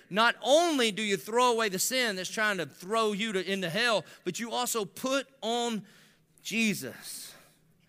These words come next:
Now he's gonna list some of the things. You get real practical that need to be cast off. These things will kill your relationship with Jesus. Verse thirteen, "Let us walk properly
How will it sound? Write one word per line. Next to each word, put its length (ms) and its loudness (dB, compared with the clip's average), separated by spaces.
Now 120 0
he's 160 0
gonna 180 0
list 300 6
some 140 -4
of 60 -6
the 80 -4
things. 340 2
You 160 -2
get 160 0
real 220 6
practical 600 4
that 140 -2
need 160 2
to 60 -4
be 120 -4
cast 400 2
off. 240 -2
These 440 4
things 440 2
will 280 6
kill 380 2
your 120 0
relationship 480 -4
with 100 -12
Jesus. 400 -8
Verse 200 -8
thirteen, 520 -2
"Let 200 6
us 180 4
walk 340 2
properly 760 6